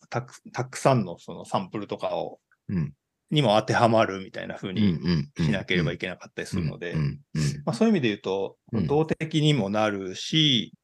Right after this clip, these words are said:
Speaker 1: 結構普遍性が高いというか、あの、
Speaker 2: うん。
Speaker 1: まあ、十年やそこらぐらいでは
Speaker 2: うん。うん。
Speaker 1: 変わらないみたいなことにしないと、
Speaker 2: うん。
Speaker 1: なんか、ステージには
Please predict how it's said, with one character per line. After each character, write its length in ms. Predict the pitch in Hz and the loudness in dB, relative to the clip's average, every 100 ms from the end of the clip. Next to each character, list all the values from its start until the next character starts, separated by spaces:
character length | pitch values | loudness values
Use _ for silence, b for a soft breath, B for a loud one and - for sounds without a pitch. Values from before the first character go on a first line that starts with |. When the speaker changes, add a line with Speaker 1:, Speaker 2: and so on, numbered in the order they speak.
| _ _ | _ _
Speaker 1:
結 180 | 139 131 | -12 -8
構 100 | 92 | -6
普 180 | - 104 | -4 -2
遍 260 | 113 113 | 0 -2
性 200 | 110 110 | -2 -2
が 100 | 107 | -2
高 320 | 104 104 - 101 | -4 -6 -4 -4
い 100 | - | -6
と 100 | 85 | -12
い 60 | |
う 60 | 87 | -12
か、 320 | - - - _ _ _ - | -12 -14 -16 _ _ _ -14
あ 100 | - | -4
の、 300 | 180 143 95 _ _ - | -4 -4 -12 _ _ -8
Speaker 2:
う 20 | |
ん。 40 | |
Speaker 1:
ま 60 | 117 | -6
あ、 20 | |
十 240 | 101 113 113 | 0 0 0
年 140 | 95 | -2
や 120 | 92 | -6
そ 120 | 87 98 | -8 -4
こ 120 | 98 | -4
ら 100 | 101 | -2
ぐ 80 | 98 | -4
ら 120 | 90 | -6
い 40 | |
で 100 | 92 | -8
は 240 | 101 117 - _ _ _ | -10 -12 -16 _ _ _
Speaker 2:
う 60 | 104 | -4
ん。 240 | 78 - _ _ _ | -4 -6 _ _ _
う 60 | 87 | -6
ん。 80 | 71 | -2
Speaker 1:
変 100 | 101 | 0
わ 80 | 98 | 2
ら 140 | 98 | 2
な 200 | 98 95 | 0 -6
い 60 | 95 | -8
み 100 | 98 | -10
た 160 | 95 | -10
い 40 | 95 | -4
な 280 | 90 92 - _ _ _ - | -4 -4 -12 _ _ _ -8
こ 80 | |
と 220 | 127 123 123 | -2 -2 0
に 100 | 147 | -2
し 160 | - | 0
な 100 | 135 | 0
い 120 | 131 | 0
と、 340 | 131 160 156 - _ - | 4 4 4 -2 _ -20
Speaker 2:
う 40 | |
ん。 60 | 160 | -14
Speaker 1:
な 80 | - | -12
ん 20 | |
か、 240 | - - - - 165 147 _ _ - | -10 -12 -12 -16 -16 -16 _ _ -20
ス 160 | - | -6
テ 140 | - 127 | 0 2
ー 20 | |
ジ 160 | 127 | 2
に 140 | 123 98 | 0 -2
は 140 | 76 | -6